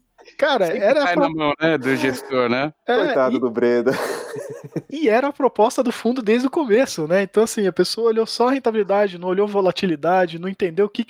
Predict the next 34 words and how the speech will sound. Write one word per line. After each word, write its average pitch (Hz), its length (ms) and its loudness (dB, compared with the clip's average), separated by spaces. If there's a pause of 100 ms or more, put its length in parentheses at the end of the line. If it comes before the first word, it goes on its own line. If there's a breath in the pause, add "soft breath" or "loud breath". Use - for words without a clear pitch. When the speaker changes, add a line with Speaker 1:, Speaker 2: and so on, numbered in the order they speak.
Speaker 1:
pra 185 120 -2
que 254 160 0
que, 190 320 2
qual - 160 -6
que - 100 -2
era 240 60 4
o - 20 6
objetivo 226 640 0
do 175 80 -2
gestor 185 380 2
com - 60 0
aquele 185 220 2
fundo. 262 540 0
E 233 80 0
aí, 233 180 2
quando 233 200 -2
aconteceu 208 340 0
um 208 40 2
negócio 202 300 -2
desse, 185 220 2
as - 60 -10
pessoas - 320 -2
ficaram 190 320 0
surpresas, 170 600 2
chocadas, 151 560 -2
e 135 60 -8
não, 160 220 0
não 156 120 -6
poderia 160 320 0
ter - 100 2
esperado 156 400 0
por 160 180 2
isso, 123 320 -2
né? 127 140 -4